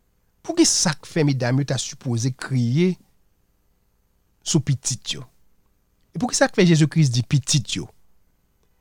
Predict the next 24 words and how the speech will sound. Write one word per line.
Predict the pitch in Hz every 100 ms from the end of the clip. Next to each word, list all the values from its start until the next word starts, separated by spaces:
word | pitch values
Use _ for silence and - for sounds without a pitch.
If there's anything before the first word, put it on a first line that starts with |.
| _
Pas | - 208
oublier | 214 220 220
que | - 185 160 156 147 - _ _ _ _ _ _ _ _ 120
gagner | 147 156 151 185 233 233 156
une | 139
affinité | 135 - - - 185 139 107 180 135 - _ _ _ _ _ _ _ _ -
entre | 127 139
la | 113
femme | - - 190 220 226 -
avec | 117 110 113 156
ses | - 87 78
enfants. | - - - _ _ _ _ _ _ _ _ _ _ _ _
Et | 123 123 131 131 131 131 - _ -
en | 131
pile | 127 240
fois, | - 175 147
nous | 143
capables | 117 120 110
de | 107
ça, | - 156 175
malheureusement, | 160 120 117 120 117 120 156
dans | 170
la | 123
société | - 117 - 120 - 120 113 113 110